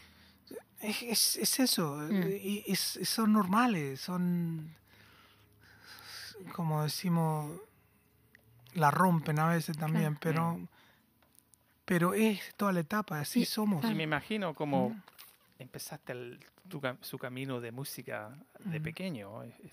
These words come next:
Speaker 1: Yeah.
Speaker 3: como profesor de mus-, <laughs> músico, música,
Speaker 1: Sí.
Speaker 3: eh, mirando los, los nenes o los chicos también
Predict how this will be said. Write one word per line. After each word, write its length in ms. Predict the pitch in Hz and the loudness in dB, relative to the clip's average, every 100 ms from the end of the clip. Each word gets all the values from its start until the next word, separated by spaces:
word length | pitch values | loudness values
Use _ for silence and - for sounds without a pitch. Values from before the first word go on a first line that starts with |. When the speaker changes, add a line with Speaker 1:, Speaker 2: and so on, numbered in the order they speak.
| - | -8
Speaker 1:
Yeah. 240 | 151 143 165 - - - - - | -6 -6 -8 -14 -20 -20 -20 -6
Speaker 3:
como 260 | 151 139 | -2 0
profesor 500 | - 139 131 - 180 | 0 -4 -4 -2 -2
de 120 | 135 | -2
mus-, 340 | 135 151 - - _ - | -8 -6 -8 -12 _ -20
<laughs> 160 | - | -8
músico, 640 | 160 160 143 - - 131 - - - | -4 -2 -4 -6 -6 -6 -6 -20 -8
música, 580 | 156 - 143 131 123 131 | -6 -4 -2 2 2 0
Speaker 1:
Sí. 100 | - | -4
Speaker 3:
eh, 560 | 160 151 151 160 - - | -2 -2 -4 -8 -14 -16
mirando 760 | 156 135 135 160 180 160 139 123 | -6 -2 4 4 4 2 4 2
los, 380 | 123 120 - - | 0 -4 -8 -14
los 300 | 131 131 - | -12 -12 -6
nenes 380 | 127 147 117 120 | -4 -2 -4 -6
o 60 | |
los 220 | 110 107 - | -6 -8 -10
chicos 400 | 156 139 120 - | -10 -6 -8 -6
también 600 | 117 113 127 165 135 | -6 -4 0 0 0